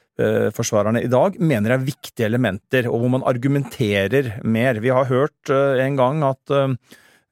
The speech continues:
Svein Holden fikk en, en lite smekk på lanken av, eh, av dommeren, fordi at han, eh, drev med det som dommeren kalte renhekla prosedyre under bevisføringa. Der er det veldig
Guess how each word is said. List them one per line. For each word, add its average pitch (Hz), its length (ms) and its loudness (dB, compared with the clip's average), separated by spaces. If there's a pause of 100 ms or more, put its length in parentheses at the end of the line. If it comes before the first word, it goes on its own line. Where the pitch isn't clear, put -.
Svein 127 280 0
Holden 127 340 -2
fikk 131 240 -2
en, 135 220 0
en 131 200 -2
lite 131 320 -2
smekk 120 360 -4
på 135 100 0
lanken 131 420 -2
av, 123 260 2
eh, 135 200 2
av 131 260 2
dommeren, 139 460 2
fordi 123 260 2
at 107 120 -2
han, 127 260 0 (460)
eh, 123 600 0
drev 113 240 2
med 131 140 2
det 110 100 2
som 135 160 -2
dommeren 117 340 2
kalte 120 360 0
renhekla 117 680 0
prosedyre 135 720 0
under 120 260 2
bevisføringa. 131 640 0
Der 120 140 4
er 123 60 2
det 131 160 -2
veldig 131 460 -4